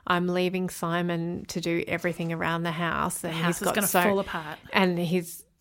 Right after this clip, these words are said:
Speaker 1: and he's just gonna spend all day doing chores around the house, or he's not because he's not that type of person. He is, but, you know,
Speaker 2: <laughs>
Speaker 1: some other man may not be, or some other partner may not be. And then, "Oh my goodness, I'm gonna spend all Sunday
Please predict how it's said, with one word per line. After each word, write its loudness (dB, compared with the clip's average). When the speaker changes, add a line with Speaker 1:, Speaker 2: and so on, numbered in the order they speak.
Speaker 1:
and 0
he's 2
just 2
gonna 4
spend 0
all 6
day 4
doing -2
chores -2
around -2
the -2
house, -2
or 2
he's 2
not 2
because -2
he's -6
not -4
that -4
type -6
of -20
person. -8
He -6
is, -12
but, -8
you -6
know, -6
Speaker 2:
<laughs> 4
Speaker 1:
some 6
other 2
man 0
may 0
not -2
be, -2
or -2
some -2
other -2
partner -4
may -2
not -2
be. -2
And -4
then, -4
"Oh 2
my -4
goodness, -6
I'm -4
gonna -2
spend -6
all -2
Sunday -4